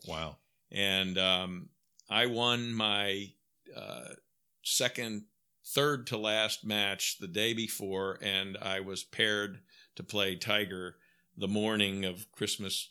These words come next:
Speaker 2: Eve day, ninety-two. And, um, we had a number of, of friends of mine come out and watch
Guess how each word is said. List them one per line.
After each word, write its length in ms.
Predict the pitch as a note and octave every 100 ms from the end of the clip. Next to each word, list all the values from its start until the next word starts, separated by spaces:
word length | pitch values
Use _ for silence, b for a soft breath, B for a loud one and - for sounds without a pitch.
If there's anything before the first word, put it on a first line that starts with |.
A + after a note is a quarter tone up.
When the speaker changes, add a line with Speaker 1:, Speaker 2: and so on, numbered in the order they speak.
| -
Speaker 2:
Eve 320 | F#2+ F#2 E2+
day, 300 | F#2 F#2+ F#2
ninety-two. 880 | F2+ F#2+ F#2 F2+ - C3 A2 F#2+ G#2 b b b b -
And, 420 | F#2 F#2+ F#2 F2+
um, 560 | F#2 F#2 F2+ F2+ F2+ G#2 - _ _ _ _ _ _ _ -
we 120 | G2+ G2+
had 420 | G#2+ G#2 F#2 - -
a 60 |
number 400 | G2+ A2 A2 A#2+
of, 220 | F2 - - B B B
of 200 | - F#2
friends 340 | F2+ A2+ A2+ G2+
of 80 | F#2+
mine 260 | F#2 F#2
come 180 | F#2+ G2+
out 220 | G2 G2
and 120 | F#2
watch 540 | F#2 A2 G2 F#2 -